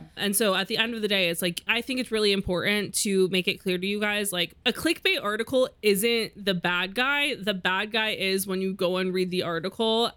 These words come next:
and everything in it continues to be clickbait and continues to be just completely out of context, because it's like, clicks are what get journalists paid and what keep,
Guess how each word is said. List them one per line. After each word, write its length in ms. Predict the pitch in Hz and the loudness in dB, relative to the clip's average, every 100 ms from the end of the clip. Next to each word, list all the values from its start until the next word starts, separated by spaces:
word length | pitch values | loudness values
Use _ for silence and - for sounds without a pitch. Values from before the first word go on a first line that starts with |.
| - | -4
and 320 | 190 185 185 - | -2 0 -2 -2
everything 560 | 185 190 196 - 190 | -2 0 -2 2 0
in 220 | - 180 170 | 2 2 2
it 340 | 170 - - | 0 -2 -4
continues 600 | 214 190 - 185 165 170 | 0 0 2 2 2 0
to 80 | 180 | -2
be 120 | 170 | -4
clickbait 560 | - 170 165 170 165 - | -4 -6 -4 0 0 0
and 120 | 175 | -2
continues 600 | 190 170 180 175 170 - | -2 -2 -2 0 0 -2
to 120 | - | -2
be 520 | 180 180 170 160 160 - - _ _ | -2 0 0 2 0 -2 -14 _ _
just 200 | - 190 | -2 0
completely 640 | - 190 - 202 196 190 180 | 0 -2 0 2 2 4 2
out 160 | 175 | 2
of 120 | 165 165 | -4 -8
context, 760 | 170 143 92 160 71 - - - - - | -6 -6 -6 -8 -8 -8 -8 -10 -14 -4
because 320 | 220 226 208 | 0 0 0
it's 200 | 220 220 | 0 0
like, 340 | 208 190 170 - | 0 0 -2 -2
clicks 300 | - 349 - | 2 2 2
are 100 | 330 | 0
what 220 | 269 247 | 2 0
get 220 | 226 214 202 | 0 -2 0
journalists 500 | 220 214 208 202 - | 0 2 2 2 0
paid 520 | - 190 214 247 254 | 0 2 2 0 0
and 140 | 208 | 0
what 200 | 202 - | -2 -4
keep, 260 | - 240 | -4 -4